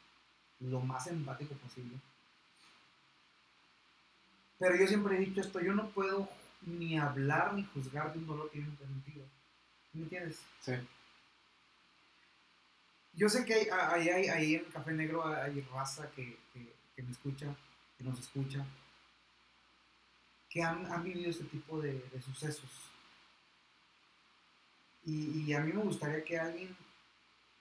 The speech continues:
Speaker 1: que ha vivido ese tipo de sucesos pudiera decirle algo a esa raza, o sea.
Speaker 2: Fíjate, Gama, que qué bueno que tocamos este tema.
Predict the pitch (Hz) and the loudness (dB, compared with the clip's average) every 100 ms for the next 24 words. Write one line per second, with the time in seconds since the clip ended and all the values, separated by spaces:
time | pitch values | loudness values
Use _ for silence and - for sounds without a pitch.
0 | - 156 143 202 185 185 165 156 170 165 | -2 2 4 4 0 -2 -4 -6 -6 -6
1 | 147 151 151 - - - - - _ _ | -6 -10 -12 -20 -20 -20 -20 -20 _ _
2 | _ _ _ _ _ _ - 139 139 151 | _ _ _ _ _ _ 0 4 4 2
3 | 147 131 135 135 127 127 131 127 123 143 | 0 -2 -2 -2 -2 -4 -6 -8 -10 -12
4 | 139 - - - - - - - _ _ | -14 -16 -20 -20 -20 -20 -20 -20 _ _
5 | - 156 185 196 190 185 - 143 156 151 | -4 2 2 4 2 2 0 -4 -2 0
6 | 156 151 139 135 131 135 135 127 131 131 | -2 -4 -6 -4 -2 -2 -6 -8 -6 -2
7 | 131 147 | -2 -4